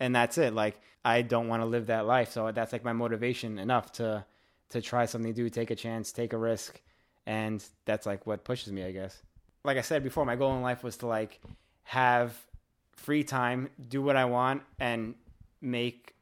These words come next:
money doing what I love, which is what, where I'm at right now. But I travel a lot with my wife, and we do, like, maybe four to five trips a year or something like that. Um, most of them international, so we, like, travel around the world. And that's, like, became one of my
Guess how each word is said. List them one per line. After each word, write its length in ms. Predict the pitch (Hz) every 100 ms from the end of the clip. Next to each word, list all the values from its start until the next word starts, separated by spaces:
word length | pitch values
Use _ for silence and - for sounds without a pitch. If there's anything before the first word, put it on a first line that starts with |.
| -
money 360 | 123 123 123
doing 280 | 113 127 117
what 140 | 117 107
I 80 |
love, 280 | 110 131 110 -
which 160 | 117 113
is 100 | -
what, 220 | 127 120
where 140 | 120
I'm 100 | 113
at 140 | 117 107
right 180 | 101
now. 260 | 113 127 107 - - -
But 260 | 127 120 -
I 100 | 123
travel 360 | - 170 147
a 40 | 127
lot 220 | 120 120
with 160 | 110 104
my 160 | 113
wife, 380 | 110 110 123 - _
and 360 | 123 123 123 123
we 240 | 131 131 - -
do, 180 | 160
like, 280 | 147 131 120
maybe 760 | 123 127 123 120 123 123 117 107 - - - -
four 300 | - 123 131
to 80 |
five 440 | 127 131 131 127 120
trips 320 | - 127 -
a 40 | 123
year 220 | 127 131
or 40 |
something 260 | 117 135 135
like 180 | 131 120
that. 360 | 135 135 131 _ _ _ _ -
Um, 260 | 117 110
most 240 | 113 127 -
of 60 |
them 300 | 131 123 120 -
international, 600 | 131 117 120 117 123 123
so 120 | 120
we, 80 | 117
like, 140 | 110 104
travel 280 | 120 117
around 180 | 120 117
the 40 | 110
world. 320 | 110 113 120 -
And 420 | 120 123 123 117 - -
that's, 280 | 131 - 139
like, 240 | 127 -
became 540 | 127 - 170 143 127 -
one 180 | 131 131
of 80 |
my 320 | 127 120 117